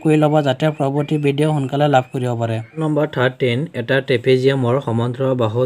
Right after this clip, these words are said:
দুটাৰ মাপ ছেভেন ছেণ্টিমিটাৰ আৰু ফাইভ ছেণ্টিমিটাৰ, উচ্চতা ফ'ৰ ছেণ্টিমিটাৰ হ'লে ট্ৰেপেজিয়ামৰ কালি নিৰ্ণয় কৰা। যে ইয়াত আমাৰ কি কৈছে যে এটা ট্ৰেপেজিয়াম, আৰু এইখন আমাৰ এটা ট্ৰেপেজিয়াম হয়, আৰু এই ট্ৰেপেজিয়ামৰ দুটা আমাৰ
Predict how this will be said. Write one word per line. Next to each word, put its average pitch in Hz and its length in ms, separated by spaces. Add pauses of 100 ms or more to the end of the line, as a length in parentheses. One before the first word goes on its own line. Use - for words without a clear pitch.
দুটাৰ 127 320
মাপ 117 300 (500)
ছেভেন 120 320
ছেণ্টিমিটাৰ 127 640 (100)
আৰু 107 160 (120)
ফাইভ 113 200 (100)
ছেণ্টিমিটাৰ, 120 580 (400)
উচ্চতা 120 380 (100)
ফ'ৰ 113 200
ছেণ্টিমিটাৰ 120 680
হ'লে 104 240
ট্ৰেপেজিয়ামৰ 120 800 (380)
কালি 117 280
নিৰ্ণয় 117 420
কৰা। 101 180 (460)
যে 139 140
ইয়াত 107 260
আমাৰ 127 220
কি 127 140
কৈছে 120 240
যে 117 100
এটা 120 160
ট্ৰেপেজিয়াম, 120 760 (360)
আৰু 131 180
এইখন 113 240
আমাৰ 120 160
এটা 117 140
ট্ৰেপেজিয়াম 117 640
হয়, 117 220 (420)
আৰু 123 120 (180)
এই 156 100
ট্ৰেপেজিয়ামৰ 127 720
দুটা 117 340
আমাৰ 110 220